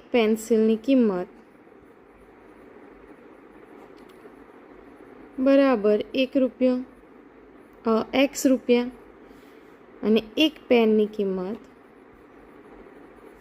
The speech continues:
બરાબર વાય રૂપિયા. તો પહેલાં આપણને કીધું છે કે એક પેન્સિલ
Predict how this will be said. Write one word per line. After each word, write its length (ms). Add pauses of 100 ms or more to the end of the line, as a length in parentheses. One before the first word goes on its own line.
(2000)
બરાબર 720 (300)
વાય 540 (440)
રૂપિયા. 440 (380)
તો 60
પહેલાં 320
આપણને 320
કીધું 300
છે 220
કે 240 (140)
એક 340
પેન્સિલ 680